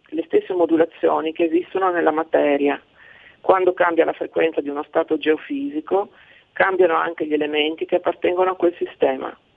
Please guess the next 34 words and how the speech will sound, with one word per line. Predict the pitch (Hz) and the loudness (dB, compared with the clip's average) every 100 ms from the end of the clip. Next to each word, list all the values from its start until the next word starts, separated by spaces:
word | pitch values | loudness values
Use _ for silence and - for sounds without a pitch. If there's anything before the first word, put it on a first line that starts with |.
| _ _ _ - _ _ | _ _ _ -20 _ _
Questo | - - 415 | 2 4 4
passaggio | 196 - 190 196 202 | 0 0 0 2 0
sta | 202 | 0
dando | 170 175 175 | 0 2 0
indicazioni | 165 160 165 - 180 180 | 0 -2 -4 -6 -6 -4
di | |
cambiamento | 170 165 156 156 160 160 | -2 0 0 0 -2 -2
di | 156 - | -4 -4
stato | - 147 147 - 147 - | 0 0 0 -4 -4 -4
e | 160 | -6
solo | 196 185 180 | 2 2 2
chi | 175 | 0
risuona | 156 156 185 175 165 | -4 -2 2 2 2
con | 160 | -4
questa | 156 170 - | -6 -6 -6
frequenza | 160 170 - 147 135 - 156 | -6 -4 0 0 -2 -4 -4
sarà | - 165 | 0 0
in | 165 | 0
grado | 170 175 165 | 2 2 0
di | 143 | -4
creare | - 156 160 156 160 - | -2 0 2 2 0 -2
una | 165 160 | -4 -8
sua | - - 180 151 | -4 2 4 4
nuova, | 151 156 151 151 | 0 0 0 -2
specifica, | - - - - - 185 185 | -8 -10 -8 -8 -4 -4 -2
personale | 185 160 - 156 135 131 - | -4 -4 -4 -4 -2 -2 -2
forma. | - 143 139 139 - - _ _ - - - - - - - - | 2 2 2 -4 -12 -18 _ _ -20 -20 -20 -20 -20 -20 -20 -20
Chi | - 220 | 2 4
al | 226 | 4
contrario | - 202 190 175 156 151 | 0 -4 -2 0 0 -2
si | - | -4
troverà | 175 165 175 180 | -2 0 2 0
in | 175 | -4
dissonanza, | 175 - 165 156 151 151 - 147 | -6 -4 -2 -2 -2 -6 -4 -4